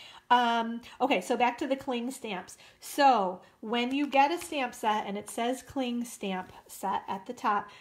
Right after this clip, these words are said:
you need to make sure to pull, basically put everything together right away so you don't ever have a problem.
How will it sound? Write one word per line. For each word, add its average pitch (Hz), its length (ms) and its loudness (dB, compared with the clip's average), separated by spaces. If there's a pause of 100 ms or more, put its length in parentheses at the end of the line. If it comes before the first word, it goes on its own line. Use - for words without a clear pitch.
(120)
you 226 140 -4
need 233 300 -2
to 285 140 -4
make 254 240 -2
sure 214 460 0
to 220 140 -10
pull, 226 420 0
basically 240 440 -2
put 226 240 -4
everything 269 400 -2
together 220 320 -2
right 202 180 0
away 208 220 -2
so 214 160 -8
you 196 160 -4
don't 208 240 -6
ever 208 220 -4
have 208 200 -4
a 196 60 -4
problem. - 460 -4